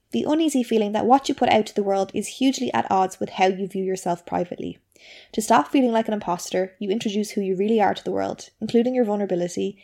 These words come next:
and instantly your imposter syndrome and your imposter identity evaporates, and what's left is authenticity. You bridge the gap between your private self and your public self, and so imposter anxiety is no longer an issue.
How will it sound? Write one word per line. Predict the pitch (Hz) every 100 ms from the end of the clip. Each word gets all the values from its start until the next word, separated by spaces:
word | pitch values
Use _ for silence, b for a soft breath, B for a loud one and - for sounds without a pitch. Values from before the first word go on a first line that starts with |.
| b
and | 208 208
instantly | 247 254 190 - 190
your | -
imposter | 208 208 190 -
syndrome | 220 196 185 185 196 _ _ _ _ _ _
and | 202
your | 190
imposter | 190 233 254
identity | 233 196 185 - 185
evaporates, | 190 185 202 - 185 190 -
and | 190
what's | 190 -
left | 196 190 -
is | -
authenticity. | 190 - 180 185 - - - _ B B B B B
You | 240
bridge | 226 302 -
the |
gap | 240 233
between | - - 220
your | 196
private | - 233 254 254
self | 240 233
and | -
your | 220
public | 202 214 202 -
self, | 175 185 - b b b
and | 214 208
so | 220
imposter | 220 220 208 208 -
anxiety | 196 190 190 190 190
is | 202
no | 190 196
longer | 185 180 190
an | 190
issue. | 202 - 180